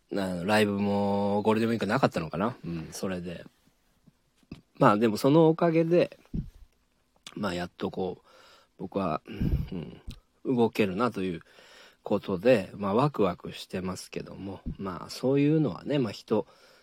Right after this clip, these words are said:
うん、生活はそれぞれですけども、うん、今日の話、ちょっと重いです。はい。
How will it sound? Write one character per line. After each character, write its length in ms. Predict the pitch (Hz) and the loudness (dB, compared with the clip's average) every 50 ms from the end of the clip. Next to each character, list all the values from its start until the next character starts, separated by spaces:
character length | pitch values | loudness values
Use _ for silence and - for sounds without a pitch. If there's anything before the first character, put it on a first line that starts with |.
| _ _ - | _ _ -10
う 80 | 104 | -8
ん、 120 | 92 90 85 - | -8 -8 -8 -8
生 160 | - 107 104 | -8 -8 -6
活 240 | - 110 104 - 107 | -4 -6 -4 -4 -4
は 80 | 101 | -4
そ 140 | - - 104 | -2 0 2
れ 100 | 117 120 | 2 2
ぞ 100 | 107 95 | 2 0
れ 120 | 87 82 | -2 -4
で 100 | 76 76 | -6 -10
す 100 | 78 - | -12 -12
け 120 | - - 78 | -12 -12 -12
ど 120 | 78 80 | -10 -10
も、 200 | 85 98 95 - - | -10 -10 -10 -8 -8
う 40 | - | -8
ん、 240 | - - 92 - - - - | -8 -8 -10 -12 -14 4 8
今 180 | 180 208 180 | 8 10 10
日 100 | 123 98 | 8 4
の 20 | 92 | 0
話、 640 | - - 113 107 107 104 - - 107 107 104 92 | -4 -4 -2 -2 0 -2 -2 -4 -4 -4 -6 -2
ち 80 | - - | 0 -2
ょ 20 | |
っ 60 | 131 - | 0 0
と 120 | - 101 | 0 0
重 260 | 104 107 117 123 113 | 0 2 2 2 0
い 40 | 98 | 0
で 100 | 80 65 | -2 -6
す。 280 | - - - - - _ _ | -10 -14 -16 -18 -20 _ _
は 200 | _ - 98 87 | _ -14 -12 -12
い。 140 | 82 - | -12 -14